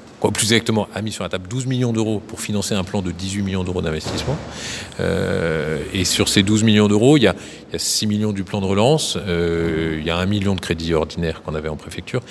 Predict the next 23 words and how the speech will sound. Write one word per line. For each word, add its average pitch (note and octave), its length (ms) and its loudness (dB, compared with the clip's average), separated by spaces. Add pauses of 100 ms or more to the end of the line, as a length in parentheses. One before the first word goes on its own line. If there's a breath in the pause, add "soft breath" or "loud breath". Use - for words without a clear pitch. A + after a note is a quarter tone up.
(320 loud breath)
et F#2 60 -2
il F2+ 40 0
y F#2 40 4
a F2+ 60 4
cinq - 260 -2
millions G2 240 2
de F#2+ 80 0
crédits F#2 320 -4
de G2 100 0
l'Office F#2 960 0
national F#2 680 0
de F2+ 220 0
l'eau G2 180 0
et - 20 0
de F#2 100 -6
la E2+ 60 4
biodiversité. F2+ 680 -2 (600 loud breath)
Euh, F2 320 0 (220 loud breath)
ça - 140 4
donne A2 180 6
des G#2+ 160 6
échelles, F2+ 280 0 (160)
voilà. D#2 160 -8